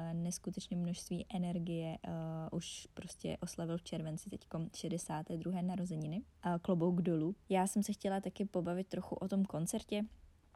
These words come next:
Když jsem to vlastně zjistila, že tady bude hrát v Logroňu, tak, eh, jsem to zjistila přes, eh, reklamu na Instagramu, která na mě vyskočila a docela dost mě to překvapilo.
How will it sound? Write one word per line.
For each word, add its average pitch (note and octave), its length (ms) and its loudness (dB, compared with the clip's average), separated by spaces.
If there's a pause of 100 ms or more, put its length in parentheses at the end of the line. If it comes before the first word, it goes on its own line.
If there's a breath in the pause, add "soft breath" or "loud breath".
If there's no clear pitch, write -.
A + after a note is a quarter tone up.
(260)
Když F#3+ 200 6
jsem F#3+ 320 4
to G3 120 2
vlastně F#3+ 320 4
zjistila, F#3+ 400 0
že F#3 100 0
tady F#3 160 0
bude F3 180 0
hrát F#3 440 0
v F#3+ 80 -2
Logroňu, F3+ 460 2
tak, F3+ 180 -4 (120)
eh, F3+ 200 -2
jsem F3+ 160 0
to F#3 60 -2
zjistila F3+ 400 -2
přes, - 400 -6
eh, F3 40 -2 (260)
reklamu F3+ 440 0
na F3+ 100 0
Instagramu, F3+ 560 0
která F#3 220 -2
na F3+ 100 2
mě F#3 140 2
vyskočila F3 540 -2
a F3 120 -2
docela E3+ 320 -2
dost E3+ 200 -4
mě F3+ 100 -2
to G3 80 -2
překvapilo. G3 600 -2